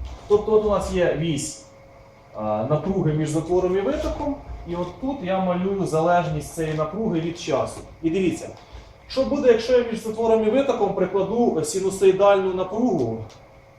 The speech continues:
амплітуда якої менша, чим порогова напруга? Транзистор буде завжди закритий і на виході завжди буде уживлення.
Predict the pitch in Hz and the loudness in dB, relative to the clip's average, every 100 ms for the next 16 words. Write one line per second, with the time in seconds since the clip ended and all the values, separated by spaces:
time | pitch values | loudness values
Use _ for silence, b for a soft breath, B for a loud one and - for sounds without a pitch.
0 | - - - 160 185 214 220 233 185 190 | -20 -16 -2 0 2 0 2 2 2 0
1 | 175 226 233 214 151 170 185 185 160 170 | 0 4 6 6 6 0 0 -2 -6 -6
2 | 156 165 170 156 151 147 143 131 131 117 | -4 -2 0 2 4 2 0 -2 -2 -4
3 | 95 - B B B 180 196 226 254 233 | -8 -12 B B B 0 2 4 2 2
4 | 190 190 202 190 185 170 190 185 190 196 | 0 4 4 4 2 4 4 4 2 2
5 | 233 247 262 269 B B 170 175 180 233 | 2 2 -2 -6 B B -2 2 6 6
6 | 226 185 180 165 156 147 185 - 170 156 | 4 0 -2 -2 -2 0 0 0 0 2
7 | 151 143 131 135 123 113 104 | 2 0 -2 -2 -2 -4 -6